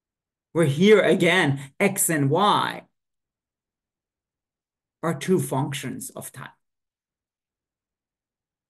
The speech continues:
And y equals y of t. So before they were coupled linearly, but now here we have a very nonlinear interaction. And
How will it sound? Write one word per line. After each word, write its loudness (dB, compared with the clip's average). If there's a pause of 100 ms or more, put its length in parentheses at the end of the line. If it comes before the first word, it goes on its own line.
(400)
And -10
y -16 (520)
equals -20
y -20
of -20
t. -20 (1000)
So -6
before 2
they -2
were -6
coupled -8
linearly, -2
but -8
now -10
here -4
we -2
have -2
a -4
very -2 (240)
nonlinear -2
interaction. -12 (1700)
And -2